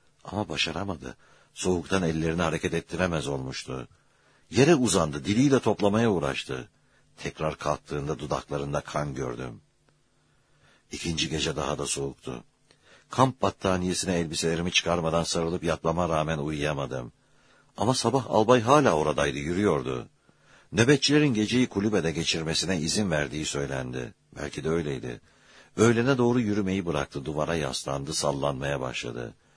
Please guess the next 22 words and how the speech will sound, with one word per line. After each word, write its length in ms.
Bir, 380
bir 120
ayağı, 480
bir 420
diğer 220
ayağı 320
üzerinde 420
duruyordu. 640
Derken 360
nöbetçi 340
kulübesinin 500
kapısı 380
açıldı. 520
Fışkıran 560
buharın 340
arasından 460
iki 200
asker 400
çıktı, 300
soğuk 360
hücreye 380
yürüdüler. 640